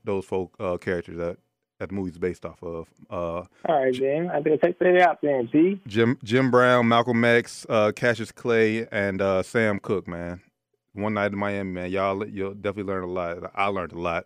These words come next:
Speaker 1: Uh,
Speaker 2: Sounds crazy.
Speaker 1: so, it, it, it, it ain't, it ain't no wild party movie or nothing like that, but it, it, it's, it's very insightful, very educational, man, about just the way society looks at us, man. So I,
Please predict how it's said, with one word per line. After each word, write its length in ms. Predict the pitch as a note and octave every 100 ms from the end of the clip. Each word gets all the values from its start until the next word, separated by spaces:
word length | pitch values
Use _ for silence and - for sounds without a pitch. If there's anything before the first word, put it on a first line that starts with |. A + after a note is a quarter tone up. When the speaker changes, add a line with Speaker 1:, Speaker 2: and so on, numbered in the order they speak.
| -
Speaker 1:
Uh, 300 | F#2 E2+ E2+ - _ _
Speaker 2:
Sounds 160 | G2 F#2+
crazy. 260 | A#2 A2+ F#2+ G2 _ _ _ _ _ _ _
Speaker 1:
so, 280 | - F2 E2 - - _ _ _ _ -
it, 160 | G#2 A2+
it, 160 | G#2+
it, 160 | A#2+ A#2
it 140 | A2+ A2+
ain't, 200 | C3 C#3
it 100 | A#2
ain't 160 | C3
no 140 | B2+ C3
wild 400 | B2+ C3 B2+ B2
party 340 | C#3 C3 B2
movie 320 | A2+ A#2+ A2
or 40 | A2
nothing 180 | A2+ G#2+
like 160 | G#2+
that, 220 | A2+ G2+ F#2+
but 120 | F#2
it, 220 | G2+ G2
it, 160 | G2 -
it's, 360 | F#2 F#2 F2+ G2
it's 160 | G#2 E2+
very 300 | A#2 A#2+ G#2+
insightful, 500 | G#2 - A2 G#2+ G2+
very 240 | G#2+ G#2
educational, 600 | G2 G2 G#2+ G2+ G2 G2
man, 360 | F#2 F#2 F#2 F2+
about 400 | E2+ F2+ F2 - _ _ - -
just 160 | A2 -
the 80 | G2
way 380 | G2+ G2 F#2+ F2+ _ _ _ -
society 460 | _ G#2 G2 F#2+
looks 260 | F#2+ G2 F2+
at 120 | E2+
us, 100 | D#2+
man. 160 | E2+ E2
So 120 |
I, 80 | F2